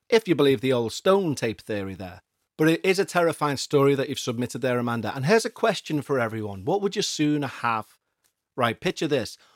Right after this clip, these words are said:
When you're lying asleep in bed, say four in the morning, and it's pitch black,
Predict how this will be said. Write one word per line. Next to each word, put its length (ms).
When 220
you're 160
lying 440
asleep 420
in 100
bed, 320
say 220
four 360
in 80
the 60
morning, 460
and 120
it's 140
pitch 380
black, 400